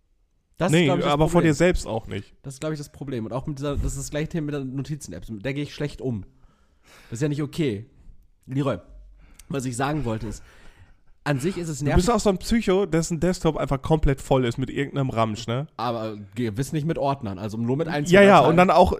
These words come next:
Speaker 2: das Problem ja dann bei Apple ist ja auch, du hast das dann nicht wie bei Windows,
Speaker 1: Ist
Speaker 2: wo
Speaker 1: nicht
Speaker 2: das
Speaker 1: an einem
Speaker 2: dann
Speaker 1: Raster angeordnet.
Speaker 2: Genau, so, das ist halt einfach so übereinander.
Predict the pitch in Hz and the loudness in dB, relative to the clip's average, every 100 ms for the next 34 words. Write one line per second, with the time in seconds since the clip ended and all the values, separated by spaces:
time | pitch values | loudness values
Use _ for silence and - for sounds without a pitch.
0 | 151 151 147 - 156 175 190 156 139 139 | -2 -2 0 0 2 2 2 0 0 0
1 | 131 127 120 139 - 160 - - 110 - | 2 0 0 2 4 2 -2 -4 -2 -2
2 | 123 175 - _ - 127 131 151 156 - | -4 -4 -14 _ -8 -2 0 0 -2 -4
3 | 139 135 - - 135 131 - _ - 143 | -4 -4 -8 -8 -6 -6 -8 _ -14 -8
4 | 131 123 117 120 - - 139 165 180 - | -2 0 0 -2 -4 -2 0 0 -2 -2
5 | 131 131 143 135 135 - 95 98 98 110 | -2 -2 -2 -2 -4 -8 -10 -10 -12 -14
6 | 147 143 185 123 117 120 139 147 156 160 | -4 2 6 4 2 0 0 0 2 0
7 | - - - 151 156 151 160 170 151 135 | 0 -8 -2 2 2 2 0 4 4 4
8 | 135 127 104 113 | 0 0 -2 -4